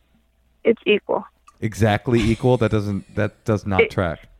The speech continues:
Speaker 1: ex-, ex- <laughs>
Speaker 2: There's no way.
Speaker 1: It's exactly equal.
Speaker 2: Y-, if you had to, gun to your head, somebody's like, <laughs> "Listen, choose now or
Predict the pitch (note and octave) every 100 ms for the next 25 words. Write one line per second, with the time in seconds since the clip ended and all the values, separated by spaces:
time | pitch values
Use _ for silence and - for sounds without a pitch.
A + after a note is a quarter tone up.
0 | _ - A3+ G#3+ G#3+ - _ G#3+ A3 G#3+
1 | - C4 - G4 - F#4 - E4+ _ _
2 | _ - - A#2+ A#2 A2+ G#2+ F#2 E2 A3
3 | - G3+ G3 F#3 - F#3+ G3 - - _
4 | - - C3 D3 C3 C3 A2+ C#3+ C3+ C3+
5 | B2 A2 - C3 C#3+ C3 B2 A2+ G#2 F#2
6 | - _ _ _ C3+ B2+ A#2+ G#2 G#2+ G#2
7 | - - _ _ _ _ _ _ B2+ D#3
8 | - A#2 G2+ - - - F#3+ D3+ G#2+ G#2
9 | C#3 D3 B2 G2 F#2 A2 A2